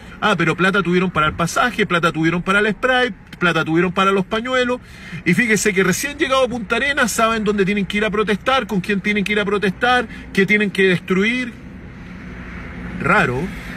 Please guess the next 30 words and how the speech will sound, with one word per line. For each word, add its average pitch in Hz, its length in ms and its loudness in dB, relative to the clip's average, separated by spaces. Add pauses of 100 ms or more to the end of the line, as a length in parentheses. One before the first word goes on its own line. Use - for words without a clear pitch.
(140)
Yo 170 100 2
creo, 214 380 6
y 160 80 2
los 165 160 4
invito 185 260 2
a 190 60 2
todos 208 200 2
ustedes, 202 360 2
cuando 165 280 0
viajan, 196 360 0
ustedes 190 260 0
van 175 160 -2
de 175 80 0
vacaciones, 170 420 -2
muchos 175 320 0
a 143 60 0
Chiloé, 165 520 0
otros 165 220 -2
van 156 160 -2
a 156 60 -2
Madrid, 175 380 0
en 156 60 -2
Argentina, 180 580 -2 (480)
¿viajan 208 320 2
con 226 140 -2
un 214 120 2
spray, 208 360 2
con 220 160 -2
un 208 100 -4
pañuelo? 220 460 -2